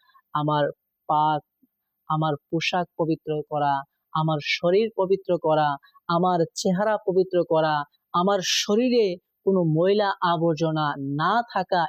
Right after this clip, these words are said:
ইত্যাদি ইত্যাদি। এই পবিত্রতা অর্জনের জন্য আল্লাহ সুবহানাহু ওয়া তাআলা আরো আয়াতে কারিমার মধ্যে ইরশাদ করেন,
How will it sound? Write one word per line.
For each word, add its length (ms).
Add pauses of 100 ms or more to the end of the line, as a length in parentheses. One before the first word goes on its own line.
(120)
ইত্যাদি 520 (380)
ইত্যাদি। 480 (460)
এই 140 (120)
পবিত্রতা 680 (220)
অর্জনের 560 (120)
জন্য 260 (260)
আল্লাহ 240
সুবহানাহু 640
ওয়া 160
তাআলা 240 (360)
আরো 240 (160)
আয়াতে 300
কারিমার 380
মধ্যে 360 (120)
ইরশাদ 400
করেন, 240